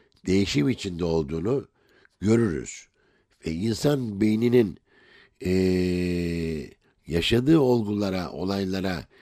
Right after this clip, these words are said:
duyu kanallarından gelen izlenimlere sürekli anlamda yorumlar katarak farklı yorumlama yeteneği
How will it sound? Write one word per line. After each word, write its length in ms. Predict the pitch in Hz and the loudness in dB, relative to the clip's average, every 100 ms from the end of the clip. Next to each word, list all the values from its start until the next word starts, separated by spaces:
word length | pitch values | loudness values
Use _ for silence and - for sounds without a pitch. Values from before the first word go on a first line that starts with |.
| - _ _ - | -20 _ _ -6
duyu 240 | 95 143 | 0 2
kanallarından 840 | 131 127 117 107 104 98 92 98 85 | 2 0 2 2 0 -2 -2 -2 -2
gelen 260 | 95 92 | -2 0
izlenimlere 840 | 90 85 78 90 82 87 87 82 - _ _ _ _ _ _ | -2 -4 -4 -6 -4 -4 -4 -6 -8 _ _ _ _ _ _
sürekli 560 | - - 117 113 - | -12 0 2 2 2
anlamda 720 | 156 147 131 113 98 90 73 - _ _ _ _ _ _ _ _ 76 | 0 0 -2 -2 -4 -8 -10 -16 _ _ _ _ _ _ _ _ -2
yorumlar 600 | 80 92 98 101 151 165 | 4 6 6 6 4 4
katarak 640 | 139 110 85 71 - _ _ _ _ _ _ _ _ | 0 0 -4 -6 -12 _ _ _ _ _ _ _ _
farklı 520 | - 90 90 - 156 | -6 0 0 2 4
yorumlama 540 | 143 113 101 95 85 | 6 4 2 -2 -2
yeteneği 760 | 82 82 - 85 90 131 151 | -2 -4 -2 -2 0 2 0